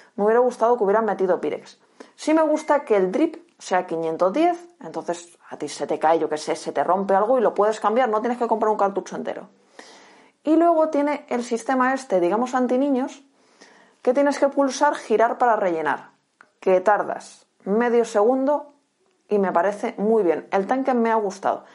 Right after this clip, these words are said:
Este tanque es para las, eh, T P P coils.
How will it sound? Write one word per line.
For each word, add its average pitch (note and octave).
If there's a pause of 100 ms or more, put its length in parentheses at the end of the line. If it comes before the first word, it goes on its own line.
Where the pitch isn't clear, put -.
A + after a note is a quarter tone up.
(280)
Este B3
tanque B3+
es C4+
para A#3
las, C4 (580)
eh, G3 (420)
T A#3+
P A#3+
P A#3+
coils. -